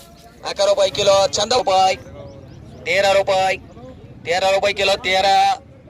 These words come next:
तेरा रुपये, तेरा रुपये किलो, क्वालिटी चांगली आहे. तेरा रुपये, चौदा रुपये. मांडायची का?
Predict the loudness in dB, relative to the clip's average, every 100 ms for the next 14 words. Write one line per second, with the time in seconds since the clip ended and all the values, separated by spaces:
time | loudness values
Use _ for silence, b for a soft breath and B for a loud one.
0 | -20 -8 -4 -2 -2 -2 0 0 0 -8
1 | -20 -6 -2 0 0 -2 -6 -4 -4 0
2 | -2 -4 -8 -8 -8 -14 -6 2 4 2
3 | -2 -20 -18 -16 -2 2 6 4 4 4
4 | 4 4 -2 -14 -20 -20 -8 -6 -2 -2
5 | 0 0 2 0 -2 -12 -20 -20 -20 -20
6 | -20 -20 -12 -10 -8 -10 -10